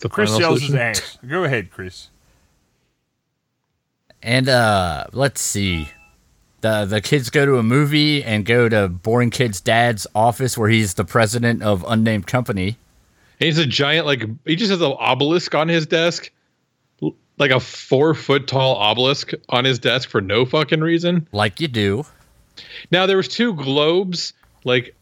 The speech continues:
Speaker 1: further back in the room. I was wondering if they were trying to set up a shot where the obelisk would line up between the two globes,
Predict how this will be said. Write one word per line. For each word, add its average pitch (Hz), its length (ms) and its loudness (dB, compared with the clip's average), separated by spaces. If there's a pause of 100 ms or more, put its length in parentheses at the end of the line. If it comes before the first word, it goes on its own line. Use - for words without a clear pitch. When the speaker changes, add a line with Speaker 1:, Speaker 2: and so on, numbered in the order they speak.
Speaker 1:
further 151 340 -2
back 143 300 2
in 143 60 2
the 127 100 4
room. 147 600 2
I 120 100 2
was 117 120 2
wondering 147 260 2
if 147 60 0
they 147 120 2
were 135 100 2
trying 143 260 0
to 123 60 0
set 135 180 0
up 131 100 -2
a 123 60 2
shot 127 460 0 (240)
where 127 100 0
the 120 140 2
obelisk 123 460 0
would 113 120 0
line 113 240 2
up 123 160 -2
between 120 400 0
the 123 80 2
two 127 240 0
globes, 113 640 0